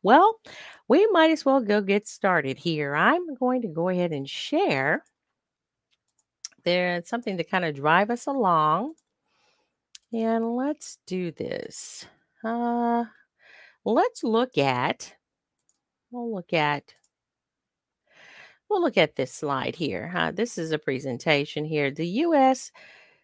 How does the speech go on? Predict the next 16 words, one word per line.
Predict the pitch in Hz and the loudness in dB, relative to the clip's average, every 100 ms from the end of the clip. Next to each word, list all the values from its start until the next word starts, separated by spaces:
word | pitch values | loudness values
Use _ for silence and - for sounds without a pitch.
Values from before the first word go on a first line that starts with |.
| _ | _
Senate | - - - 240 214 - | -6 0 4 4 4 0
Missouri | 160 156 160 170 165 | -4 -2 0 2 2
election | 156 151 147 - 139 | 2 0 -2 -4 -8
twenty | 135 - 151 139 | -6 -2 -2 -2
twenty-two. | - 147 131 - - 135 80 | -2 -4 -4 -6 -4 -4 -6
So | - - 202 202 202 - - _ | -2 4 4 4 2 -4 -20 _
just | 156 311 415 - | 0 2 2 0
keep | 330 320 | 2 4
in | 254 220 | 2 4
mind | 208 214 220 175 - - - - | 4 4 4 0 -2 -6 -12 -10
that, | 139 165 156 151 151 - _ _ - - _ - | 0 2 4 2 0 -6 _ _ -20 -20 _ -2
uh, | 78 55 - | 2 2 2
it's | 170 - | -2 -4
coming | - 247 277 262 | -2 0 0 2
up. | 220 202 - _ _ _ _ _ _ _ _ 151 | 4 4 0 _ _ _ _ _ _ _ _ -8
Uh, | 143 | -8